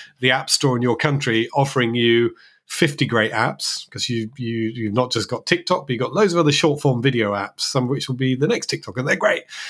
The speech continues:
And now all of a sudden you've got, like, three short form video apps that are all provided by national providers that may be okay, but may also be a bit clunky 'cause they're not getting any real competition from anyone else. They've got the market cornered. Like,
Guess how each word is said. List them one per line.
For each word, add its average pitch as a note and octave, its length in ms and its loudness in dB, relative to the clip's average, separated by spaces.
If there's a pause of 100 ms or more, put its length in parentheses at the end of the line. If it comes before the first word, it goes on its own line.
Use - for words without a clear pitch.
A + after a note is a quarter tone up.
(120)
And C#3 80 0
now F3 140 4
all F3+ 80 2
of D3 60 2
a C#3+ 60 4
sudden C#3+ 300 2
you've C3 140 0
got, B2+ 180 2
like, B2 220 0 (120)
three E3+ 400 0
short A#2 300 0
form G2+ 240 -4
video G2+ 300 -2
apps - 420 -6 (560)
that A#2+ 160 -4
are B2+ 60 2
all D3+ 180 6
provided B2+ 460 2
by A2+ 140 2
national A#2+ 360 0
providers A2 800 -2
that C3 260 2 (320)
may A2+ 380 0
be G3 160 2
okay, G3+ 420 0
but D#3 240 0
may D#3 220 2
also D3 240 2
be C#3 100 2
a C3 60 2
bit C#3+ 180 0
clunky C#3 380 2
'cause C3+ 160 2
they're B2 80 2
not C3 160 0
getting B2+ 240 0
any A#2+ 140 0
real A#2 360 0
competition C3+ 500 -4
from A#2+ 140 -2
anyone A2+ 300 0
else. C#3+ 220 -2
They've G2+ 140 -4
got B2+ 120 -10
the B2 80 -10
market A2+ 340 -4
cornered. A#2+ 420 -2 (640)
Like, D3 240 2